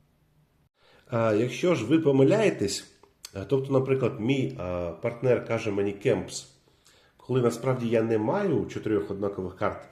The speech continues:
я так само їх відкриваю, і виявляється, що в мене немає чотирьох однакових карт, і тоді наша пара отримає мінус одне очко.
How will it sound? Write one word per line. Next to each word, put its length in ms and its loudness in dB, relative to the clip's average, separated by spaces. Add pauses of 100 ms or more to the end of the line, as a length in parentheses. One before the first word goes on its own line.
(760)
я 120 6
так 140 2
само 220 4
їх 160 0
відкриваю, 540 0
і 40 0
виявляється, 480 -2
що 200 -6
в 40 -4
мене 120 -2
немає 760 -2
чотирьох 320 -4
однакових 440 -4
карт, 240 -8 (460)
і 80 -4
тоді 360 2
наша 340 2
пара 360 2
отримає 500 2
мінус 440 4
одне 260 0
очко. 520 0